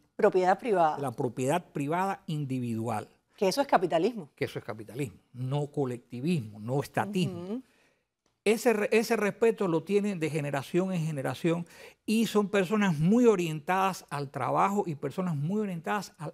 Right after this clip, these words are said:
Speaker 2: ahorro. Muy orientadas al ahorro, no a la
Speaker 1: A organizarse.
Speaker 2: gratificación, no a la gratificación personal, eh, que, que tú estás viendo en Europa, por ejemplo, donde todo es, mm, no tener hijos porque,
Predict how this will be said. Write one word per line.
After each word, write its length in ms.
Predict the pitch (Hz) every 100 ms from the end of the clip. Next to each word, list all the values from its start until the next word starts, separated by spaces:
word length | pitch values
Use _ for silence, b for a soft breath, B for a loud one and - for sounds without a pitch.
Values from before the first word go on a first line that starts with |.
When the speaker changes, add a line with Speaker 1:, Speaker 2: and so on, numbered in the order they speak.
| -
Speaker 2:
ahorro. 600 | 135 147 147 139 - - _ _ _ _ _ _ _ _ -
Muy 180 | 170 202
orientadas 560 | 175 156 147 185 160
al 100 | 147
ahorro, 340 | 135 139 127 123
no 280 | 151 185
a 80 | 165
la 80 | 156
Speaker 1:
A 120 | 143
organizarse. 640 | 196 196 190 190 220 190 185
Speaker 2:
gratificación, 340 | 190 156 - -
no 160 | 170
a 40 | 202
la 80 | 185
gratificación 720 | 170 151 151 151 156 - 190
personal, 560 | - 170 - 147 185 190 b b b _ _
eh, 280 | 185 151 139
que, 280 | - 143 - 165 -
que 100 | -
tú 120 | - 156
estás 200 | - 156
viendo 280 | 170 175
en 160 | 165 143
Europa, 440 | 139 175 170 135
por 160 | 131 135
ejemplo, 480 | 131 175 131 123 117 B B
donde 320 | 143 156 151
todo 440 | 147 185 196 190 185
es, 360 | 208 - - _ _ _ _ _
mm, 300 | 165 160 160
no 140 | 175
tener 240 | 180 185 175
hijos 340 | 220 214 196 -
porque, 720 | 156 151 156 151 139 135